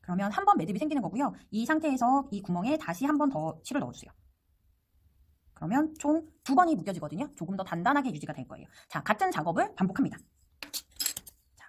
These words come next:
위에서, 아, 밑에서 위로 올라오고요. 다시 자개와 자개 사이의 거리를 한번 보고, 아, 이 정도면 되겠다 싶으면 끈을 잡고요.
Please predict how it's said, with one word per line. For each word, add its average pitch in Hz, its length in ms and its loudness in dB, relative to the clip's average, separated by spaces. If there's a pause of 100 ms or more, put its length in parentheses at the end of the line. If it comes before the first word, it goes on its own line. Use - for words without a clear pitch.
(140)
위에서, 196 480 -4 (320)
아, 170 100 -4
밑에서 190 380 -2 (320)
위로 185 180 0
올라오고요. 156 640 -2 (580)
다시 311 560 -2 (640)
자개와 190 440 -2
자개 175 220 -6
사이의 294 640 0 (200)
거리를 226 680 -4 (540)
한번 240 200 -2
보고, 233 640 -4
아, 170 160 -8
이 214 60 -4
정도면 233 200 0
되겠다 151 300 -6
싶으면 269 340 0 (340)
끈을 339 200 -2
잡고요. 254 420 -4